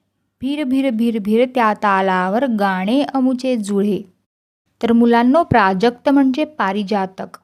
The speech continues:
पारिजातकाचं एक झाड असतं, त्याला खूप सुंदर अशी फुलं येत असतात, त्याला म्हणतात प्राजक्त. तालावर या शब्दाचा अर्थ होतो ठेक्यावर. जुळे म्हणजे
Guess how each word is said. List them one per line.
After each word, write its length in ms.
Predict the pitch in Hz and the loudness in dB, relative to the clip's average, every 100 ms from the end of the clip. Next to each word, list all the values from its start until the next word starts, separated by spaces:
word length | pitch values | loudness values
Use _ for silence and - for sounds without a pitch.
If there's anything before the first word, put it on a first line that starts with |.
| _ _ _ _ - | _ _ _ _ -10
पारिजातकाचं 920 | 208 208 247 254 247 254 262 254 277 | -8 -6 -4 -4 -4 -4 -4 -2 -2
एक 180 | 262 220 | -2 -4
झाड 320 | 226 214 233 | -4 -2 -2
असतं, 440 | 220 - 196 202 220 | -4 -8 -8 -8 -6
त्याला 180 | 220 220 | -6 -6
खूप 240 | - 294 - | -6 -6 -6
सुंदर 500 | - 226 208 226 269 | -4 -2 0 0 0
अशी 240 | 262 302 | -2 -6
फुलं 300 | - 240 214 | -8 -4 -2
येत 220 | 202 190 | -2 -4
असतात, 360 | 190 - 196 180 175 _ _ _ _ _ _ _ _ _ _ _ _ | -6 -8 -8 -8 -10 _ _ _ _ _ _ _ _ _ _ _ _
त्याला 220 | 233 226 | 2 4
म्हणतात 360 | 240 240 214 262 - | 4 2 2 -2 -2
प्राजक्त. 580 | 233 190 170 190 185 - 185 - _ _ _ _ _ _ _ _ _ - | 0 0 2 -4 -6 -10 -10 -10 _ _ _ _ _ _ _ _ _ 0
तालावर 480 | 220 214 220 247 302 | 2 4 4 2 2
या 160 | 320 311 | 0 2
शब्दाचा 520 | 302 254 294 285 294 | 0 2 0 2 0
अर्थ 320 | - 226 - | 0 -2 -2
होतो 380 | 233 214 180 277 | 0 -2 0 -4
ठेक्यावर. 680 | 294 277 196 220 202 190 180 - _ _ _ - 202 | 0 -2 -2 -2 -2 -2 -6 -10 _ _ _ -18 -8
जुळे 380 | 208 220 233 302 | -2 2 2 4
म्हणजे 400 | 294 226 233 | 4 4 2